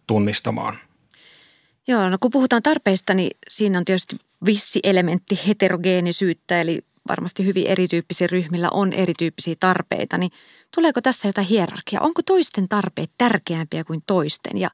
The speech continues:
Speaker 2: miten tämä valta nyt sitten jakautuu kuluttajien kesken? Mennäänkö ne edellä, joilla on enemmän kulutusvoimaa?
Speaker 1: Varmasti kauppaa kiinnostaa ne asiakasryhmät, joilla on ostovoimaa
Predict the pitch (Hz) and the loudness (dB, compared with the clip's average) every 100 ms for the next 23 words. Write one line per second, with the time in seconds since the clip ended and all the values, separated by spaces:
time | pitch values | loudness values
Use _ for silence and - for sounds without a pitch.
0 | - - _ - 254 240 220 - 202 202 | -10 -20 _ -4 0 4 2 2 0 2
1 | 233 285 214 180 180 175 196 - 175 214 | 4 4 2 0 -2 -2 -8 -4 -2 -2
2 | 165 - - - 170 160 - 156 156 160 | -2 -4 -6 -6 -6 -6 -8 -6 -4 -4
3 | - - - 196 175 175 196 - _ 202 | -6 -12 -2 0 2 2 -2 -2 _ -2
4 | 226 208 180 160 156 160 160 160 165 165 | 0 2 0 0 -2 -4 -4 -4 -4 -4
5 | 165 165 165 - _ - 180 160 185 - | -4 -4 -6 -8 _ -8 -6 -6 -10 -8
6 | 175 - 165 - - _ _ _ _ _ | -6 -6 -8 -14 -20 _ _ _ _ _
7 | _ _ 143 127 120 117 - 127 120 _ | _ _ -6 0 0 0 -2 0 0 _
8 | _ _ _ - 120 - 120 113 139 120 | _ _ _ 2 2 4 2 4 4 4
9 | 110 - 107 107 104 - _ _ _ _ | 2 0 0 2 0 -4 _ _ _ _
10 | 110 107 107 98 101 104 107 - _ _ | 0 0 0 -2 -2 -4 -4 -8 _ _
11 | _ - 110 107 104 107 - 101 110 104 | _ -2 2 4 4 2 0 -4 -4 -4
12 | 107 107 | -4 -4